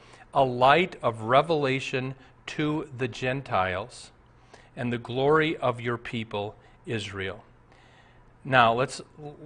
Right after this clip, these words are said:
let's stop here. Here's the main lesson that I want you to get from this story. God keeps his promises.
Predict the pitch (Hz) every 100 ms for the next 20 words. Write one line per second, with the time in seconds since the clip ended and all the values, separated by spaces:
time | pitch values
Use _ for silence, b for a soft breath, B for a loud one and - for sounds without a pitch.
0 | 156 160 151 - - 127 120 120 101 135
1 | 151 139 117 113 131 143 147 123 104 -
2 | 107 101 104 107 101 - 104 101 - 95
3 | 95 - 101 95 95 - _ _ _ _
4 | _ _ _ - - - 147 156 160 180
5 | - 123 107 123 113 107 - - -